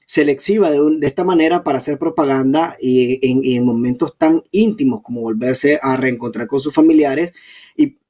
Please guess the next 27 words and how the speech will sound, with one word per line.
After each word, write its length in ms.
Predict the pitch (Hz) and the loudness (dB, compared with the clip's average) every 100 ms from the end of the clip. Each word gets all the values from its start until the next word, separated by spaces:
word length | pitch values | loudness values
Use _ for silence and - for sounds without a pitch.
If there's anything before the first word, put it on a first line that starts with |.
| _ | _
eh, 120 | 139 | -4
dentro 500 | 127 139 135 175 180 | 0 0 0 2 2
de 200 | 165 139 | 2 2
un, 520 | 135 131 135 135 139 135 | 0 0 -2 -4 -6 -4
del 280 | 131 127 | 0 0
ejercicio 460 | 127 127 - 185 170 | 2 2 0 0 2
de 100 | 156 | 2
un 80 | 160 | 2
derecho 320 | 151 160 160 | 2 0 -2
que 120 | 160 | -2
le 100 | 147 | -2
corresponde 480 | 143 131 117 135 147 | -2 -4 -2 0 0
a 80 | 139 | 0
todo 180 | 139 135 | -4 0
privado 260 | 127 127 | 0 2
de 60 | 147 | 2
libertad, 380 | 147 127 - 160 | 2 0 -2 -4
que 100 | 151 | -4
poderse 300 | 120 117 131 | -8 -10 -10
comunicar 480 | 135 135 113 120 | -6 -6 -4 -6
y 60 | 117 | -8
estar 260 | 107 117 - | -8 -10 -10
con, 240 | 110 110 _ - - - _ | -14 -14 _ -20 -20 -20 _
eh, 600 | 120 113 110 107 - - | -4 0 0 0 -2 -2
con 140 | - 117 | -2 -2
sus 120 | 117 | 0
familiares. 640 | 117 113 120 104 95 - | 2 4 2 -2 -8 -18